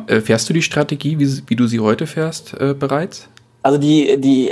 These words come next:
Speaker 2: wird immer wieder optimiert und verbessert und, aber der Ansatz ist im Prinzip vor fünfeinhalb Jahren entstanden.
Speaker 1: Okay.
Speaker 2: Also schon einige Zeit.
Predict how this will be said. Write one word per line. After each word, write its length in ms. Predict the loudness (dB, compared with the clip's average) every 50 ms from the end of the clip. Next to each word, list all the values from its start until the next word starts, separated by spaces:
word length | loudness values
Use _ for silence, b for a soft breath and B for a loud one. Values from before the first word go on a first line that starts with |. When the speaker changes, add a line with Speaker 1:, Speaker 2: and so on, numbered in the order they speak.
| -4 -6
Speaker 2:
wird 600 | -8 -10 -10 -8 -6 -4 -2 2 0 0 0 0
immer 360 | -2 0 2 4 4 4 2
wieder 240 | 2 2 2 2 2
optimiert 560 | 2 0 -2 -2 0 0 2 2 2 2 2
und 120 | 0 0
verbessert 640 | 0 0 0 2 0 0 2 2 2 4 2 2 0
und, 280 | -4 -4 -4 -4 -2 -2
aber 140 | 0 0
der 160 | 2 2 2 2
Ansatz 440 | 2 2 2 4 2 2 2 0
ist 140 | -8 -6 -4
im 120 | -2 -2 0
Prinzip 320 | -2 -2 -2 -2 -4 -2
vor 120 | -2 -2
fünfeinhalb 440 | 0 0 0 0 0 0 0 2 2
Jahren 220 | 2 2 2 2 2
entstanden. 600 | 0 -2 0 0 0 0 0 -2 -2 -4 -4 -6 _ _ _ _ _ _ -14 -10
Speaker 1:
Okay. 240 | -8 -6 -2 0 0
Speaker 2:
Also 160 | 0 0 -4
schon 200 | -6 -8 -6 -4
einige 340 | -2 0 0 0 0 -2 -2
Zeit. 420 | 0 2 2 2 2 0 -4 -12